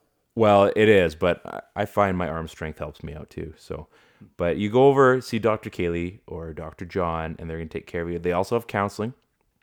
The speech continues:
so maybe, uh, maybe your physical health is in peak, peak shape. Maybe you've got some other stuff that, uh, you need to talk about, and they've got great counselors there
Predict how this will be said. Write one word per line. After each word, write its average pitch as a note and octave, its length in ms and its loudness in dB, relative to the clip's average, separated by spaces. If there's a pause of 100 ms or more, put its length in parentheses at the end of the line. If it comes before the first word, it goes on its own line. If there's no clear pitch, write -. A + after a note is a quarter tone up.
(380)
so D#2+ 400 -8 (380)
maybe, D#2+ 440 -6
uh, E2+ 540 -2
maybe G#2 220 0
your B2+ 80 4
physical B2 400 0
health G#2+ 320 0
is G#2 160 -4
in G#2+ 140 -6
peak, - 580 -6 (1160)
peak F3 180 -10
shape. - 320 -4 (440)
Maybe C#3+ 220 -2
you've D3 320 -2
got B2+ 140 0
some A2 120 -4
other G2+ 120 -2
stuff - 300 -12
that, - 340 -10
uh, D#2+ 300 -8 (400)
you F2 80 -12
need F2 140 -8
to - 80 -12
talk E2 260 -12
about, D#2+ 220 -8
and D#2+ 100 -8
they've D#2+ 100 -10
got D#2+ 200 -12
great - 200 -10
counselors D#2 460 -12
there D#2+ 260 -14